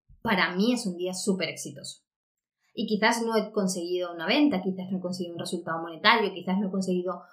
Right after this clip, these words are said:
una felicitación, pero he disfrutado del estilo de vida que a mí me hace feliz. Incluso en días malos, en días malos en los que me siento mal, en los que me siento triste,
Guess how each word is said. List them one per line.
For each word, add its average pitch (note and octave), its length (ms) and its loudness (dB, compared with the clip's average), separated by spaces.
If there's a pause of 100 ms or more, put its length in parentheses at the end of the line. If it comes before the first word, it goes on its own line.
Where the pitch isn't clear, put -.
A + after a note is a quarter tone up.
(120)
una A3 260 2
felicitación, G#3 920 0
pero G3+ 420 2 (540)
he G#3+ 560 4
disfrutado G#3 680 2
del G#3 140 2
estilo F#3+ 320 0
de F3 120 -2
vida F#3 460 -4 (340)
que F#3 180 2
a E3 180 -2
mí C#4+ 420 4 (420)
me F#3 160 0
hace F3+ 220 -4
feliz. E3 400 -10 (800)
Incluso A#3+ 480 6
en G3+ 140 6
días D4+ 320 0
malos, G3+ 560 2
en F#3+ 120 0
días G#3 280 0
malos G#3 360 2
en F#3+ 80 -4
los F#3 120 -8
que F3+ 80 -8
me E3+ 100 -8
siento F3+ 300 -6
mal, F#3+ 220 -2
en F#3+ 140 -2
los F3+ 140 -6
que - 80 -10
me E3+ 80 -12
siento F3+ 320 -6
triste, F#3+ 680 -6